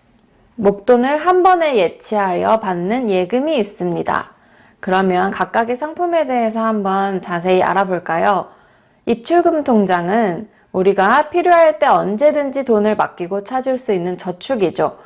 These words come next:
그래서 돈을 넣고 빼고 하는 게 자유롭고 대신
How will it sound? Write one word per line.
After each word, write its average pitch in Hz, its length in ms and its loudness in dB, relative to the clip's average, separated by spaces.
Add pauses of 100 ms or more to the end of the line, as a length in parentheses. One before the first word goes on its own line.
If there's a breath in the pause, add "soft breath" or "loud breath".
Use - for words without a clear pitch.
(220 loud breath)
그래서 190 720 2 (100)
돈을 196 400 2
넣고 262 580 0
빼고 285 420 2
하는 285 280 -2
게 247 120 2
자유롭고 220 1120 2 (220 loud breath)
대신 247 540 0